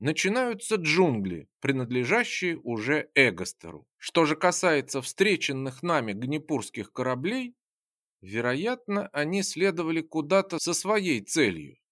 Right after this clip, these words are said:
но, встретив небесный странник в этих безлюдных местах, вряд ли смогут удержаться от соблазна поквитаться за прежние обиды. Так и есть. С борта ганипурца,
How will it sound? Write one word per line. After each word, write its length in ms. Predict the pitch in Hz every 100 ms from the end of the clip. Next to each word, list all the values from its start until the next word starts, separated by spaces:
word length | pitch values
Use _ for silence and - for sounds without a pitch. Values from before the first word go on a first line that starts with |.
| _ -
но, 120 | 135
встретив 520 | 160 - 190 160 120 -
небесный 520 | 156 156 139 131 123
странник 640 | - 220 262 208 107 -
в 80 | 110
этих 260 | 147 117 107
безлюдных 680 | 147 143 135 104 98 95
местах, 640 | 123 120 - 82 - _ _ _ _ _
вряд 480 | 90 98 196 262 254
ли 100 | 135
смогут 480 | - 165 143 120 123
удержаться 720 | 117 131 139 254 - - 95 -
от 160 | 139
соблазна 600 | - 147 147 240 220 170 147
поквитаться 840 | - 196 226 208 165 110 - 104
за 160 | 92 95
прежние 580 | 147 185 160 151 139 127
обиды. 560 | 127 104 87 - - _ _ _ _ _ _
Так 220 | - 254 254
и 80 |
есть. 540 | 190 101 78 - - - _ _ _
С 120 | 107
борта 420 | 107 247 262 -
ганипурца, 840 | 113 147 156 127 285 277 - 90